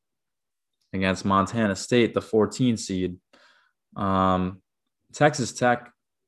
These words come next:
is having another tremendous year. Uh, twenty nineteen,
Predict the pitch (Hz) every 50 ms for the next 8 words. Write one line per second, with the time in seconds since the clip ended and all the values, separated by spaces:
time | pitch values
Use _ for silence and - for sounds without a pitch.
0 | _ _ - 113 101 98 107 107 110 104 101 95 92 98 101 104 101 95 87 -
1 | - 98 92 92 95 95 92 87 90 95 92 95 95 95 95 95 92 95 95 _
2 | _ _ _ _ _ _ _ _ _ _ _ _ - - 92 90 90 87 - -
3 | - 113 117 120 120 117 113 110 107 104 - - - 123 123 123 123 120 123 127
4 | 127